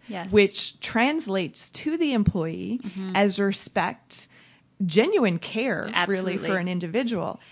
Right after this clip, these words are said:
Speaker 2: And that's what you can do.
Speaker 1: Absolutely.
Speaker 2: While still supporting that team engagement.
Speaker 1: Totally.
Speaker 2: So allowing time for that, um, social committee like we talked about and promoting those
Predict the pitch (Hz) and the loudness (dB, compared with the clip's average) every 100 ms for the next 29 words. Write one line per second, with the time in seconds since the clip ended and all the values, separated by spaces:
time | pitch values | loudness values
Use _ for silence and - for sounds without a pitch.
0 | - 214 220 262 - 269 - 196 196 214 | -6 2 4 4 4 -2 -2 -4 0 2
1 | 214 208 175 95 - - - 175 - 180 | 0 -4 -4 -6 -10 -12 -4 -4 -4 -8
2 | 143 147 320 392 302 185 - 277 - _ | -6 2 4 4 4 2 0 -6 -12 _
3 | - - 285 285 285 254 240 220 214 202 | -12 -4 0 0 0 -2 -2 0 0 0
4 | 208 - 208 196 185 170 165 - - - | -4 -8 -4 -2 -4 -6 -8 -10 -14 -16
5 | - - 196 - - 196 196 226 233 233 | -16 -10 -6 -2 2 4 4 6 6 6
6 | 233 220 - 202 202 202 208 202 202 - | 4 2 -2 -4 -4 -2 -2 -2 -4 -10
7 | - _ - 208 208 196 190 202 - 214 | -20 _ -2 2 2 2 0 -2 -6 -6
8 | 202 196 180 185 - - - 208 214 208 | -6 -4 -4 -6 -10 -8 0 0 0 -2
9 | 220 202 196 196 185 190 208 185 185 175 | 0 0 0 -2 -4 -4 -4 -4 -4 0
10 | 175 175 - - - 208 208 - 220 208 | 0 -2 -8 -14 0 2 2 0 4 6
11 | 202 202 202 190 190 175 170 180 180 | 6 4 2 2 2 2 0 -2 -6